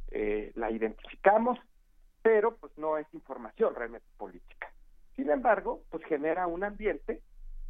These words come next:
de atención que puede hacer que un elector busque información de ese partido. Puede no lograrlo, estoy hablando de un escenario optimista,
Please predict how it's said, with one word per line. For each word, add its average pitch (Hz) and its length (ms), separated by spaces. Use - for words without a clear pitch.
de 117 80
atención 165 680
que 131 80
puede 151 480
hacer 156 380
que - 120
un 151 140
elector 147 500
busque 190 560
información 135 540
de 127 80
ese 127 120
partido. - 440
Puede 165 260
no 156 140
lograrlo, 139 580
estoy - 280
hablando 131 320
de 131 80
un 131 100
escenario 120 640
optimista, 208 760